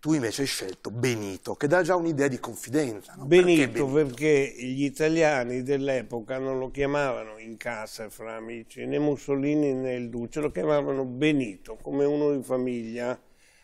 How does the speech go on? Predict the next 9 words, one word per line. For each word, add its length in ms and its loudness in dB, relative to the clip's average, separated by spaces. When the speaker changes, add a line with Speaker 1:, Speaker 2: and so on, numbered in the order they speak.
Speaker 2:
anche 400 2
quelli 440 2
che 240 6
lo 220 0
detestavano, 1200 -4
per 160 -12
loro 300 -2
era 200 -4
Benito. 760 -8